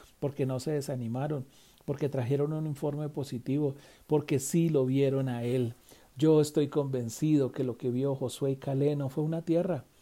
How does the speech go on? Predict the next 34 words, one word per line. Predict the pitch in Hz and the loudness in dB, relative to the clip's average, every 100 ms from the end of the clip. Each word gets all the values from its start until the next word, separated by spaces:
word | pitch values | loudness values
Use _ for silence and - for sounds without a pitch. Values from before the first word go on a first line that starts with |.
| _ _ | _ _
no | 139 139 | -8 -4
fue | 160 | 0
un | 156 | 2
lugar, | 160 147 180 156 | 2 2 0 0
no | 131 | -2
fue | 127 147 | -2 -2
un | 147 | -2
pedazo | 139 160 175 175 | 0 0 0 2
de | 170 | 2
monte. | 131 165 202 190 - - - - - - | 2 0 2 0 0 -10 -20 -20 -14 -6
Lo | 139 | -6
que | 131 127 | -4 -4
vio | 117 123 147 | -2 -2 -2
Josué | - 123 - 143 | -4 -10 -4 -4
y | 135 | -4
Caleb | 135 135 131 156 | -4 -2 -2 0
en | 139 120 | 0 0
ese | 127 165 190 | 0 0 -2
lugar | 185 135 131 | 0 0 -2
fue | 127 - 123 | -4 -4 -4
la | 127 | -4
presencia | - 101 - 135 123 - 113 | -8 -6 -2 -2 -2 -6 -8
de | 113 | -8
Dios. | 113 113 107 - - - - | -6 -6 -8 -12 -20 -10 2
Y | 147 | 4
la | 139 131 | 4 0
presencia | 135 110 170 165 160 165 | -2 0 0 0 0 0
de | 135 | 2
Dios | 131 135 135 - | 0 0 -2 0
hizo | 160 175 143 | 0 0 -4
que | 139 | -4
ellos | 131 135 | -4 -4
se | 135 | -4
fortalecieran. | 135 127 113 117 104 110 127 131 | -6 -6 -8 -6 -6 -6 -2 -2